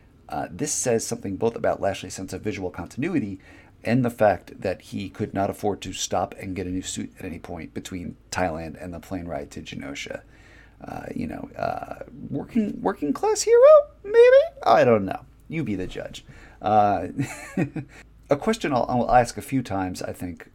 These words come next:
over the course of this series, is Wisdom a good guy within the context of this issue? No. No, absolutely not. He's an absolute asshole to the team, to, to Excalibur.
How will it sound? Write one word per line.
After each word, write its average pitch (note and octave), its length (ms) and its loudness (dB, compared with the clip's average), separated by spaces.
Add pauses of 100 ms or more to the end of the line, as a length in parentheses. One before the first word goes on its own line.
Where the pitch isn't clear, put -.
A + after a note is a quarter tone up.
over G2+ 180 -2
the E2 80 -8
course - 240 -10
of F2+ 60 -12
this E2+ 120 -10
series, - 320 -10
is G2 220 -10
Wisdom C#3 280 -2
a A2 60 -2
good F#2+ 260 -4
guy - 420 -8 (500)
within A#2 320 0
the A#2 60 2
context G#2+ 460 -6
of F#2 100 -12
this - 180 -8
issue? - 280 -12 (640)
No. D3+ 320 4 (360)
No, B2 360 6
absolutely F#2+ 380 -2
not. G#2+ 180 2
He's E2+ 120 -10
an F#2+ 80 -4
absolute A2+ 320 -4
asshole C#3 460 -6
to - 120 -16
the - 80 -12
team, - 360 -6
to, G2+ 220 -4
to - 160 -8
Excalibur. G2+ 640 -6